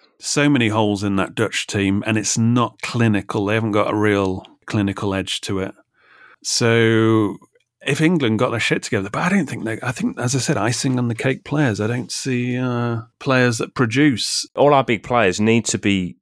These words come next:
Speaker 2: uh, well, tactically, we need to get them in the right positions where they can hurt the opposition. And then when they get there, they've got to, it's that final ball, final, you know, final pass, shot, whatever. You know, it's, it's fine margins.
Speaker 1: 'Cause this tournament is crying out for Grealish. If he's getting the ball on the edge of the eighteen-yard box, he's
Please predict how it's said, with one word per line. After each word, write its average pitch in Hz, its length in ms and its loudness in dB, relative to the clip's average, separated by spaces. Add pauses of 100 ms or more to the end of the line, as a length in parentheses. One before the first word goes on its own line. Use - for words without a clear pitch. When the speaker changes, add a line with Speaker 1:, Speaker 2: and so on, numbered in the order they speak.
(120)
Speaker 2:
uh, 80 100 -2 (100)
well, 95 120 -10
tactically, - 520 -6
we 110 120 0
need 107 200 4
to - 80 -4
get 98 180 0
them 98 120 0
in 92 80 0
the 90 80 -2
right 90 220 -2
positions 92 440 -6
where 90 120 2
they 85 60 -2
can 87 160 -6
hurt 107 240 2
the 85 60 -2
opposition. 82 520 -4
And 95 140 0
then 98 100 0
when 98 100 0
they 95 120 0
get 131 200 0
there, 90 160 2
they've 90 140 -4
got 101 140 0
to, 92 200 0 (240)
it's 98 160 -12
that - 180 -4
final 120 380 4
ball, 98 420 2
final, 107 540 -2
you 92 60 -4
know, 87 80 -2
final 90 220 -6
pass, - 380 -4
shot, - 380 -4
whatever. 98 520 0
You 92 80 0
know, 82 40 0
it's, - 200 -6
it's - 200 -10
fine 113 300 0
margins. 139 500 -2 (420)
Speaker 1:
'Cause 139 140 2
this 220 200 2
tournament 135 400 2
is - 100 -10
crying 131 360 2
out 165 180 0
for - 100 -10
Grealish. 120 520 0
If 110 80 -2
he's 151 180 0
getting 135 220 0
the 117 40 2
ball 123 220 2
on 113 140 4
the 110 80 4
edge 110 180 2
of 104 80 0
the 110 220 0
eighteen-yard 107 640 0
box, - 320 -4
he's 123 180 -2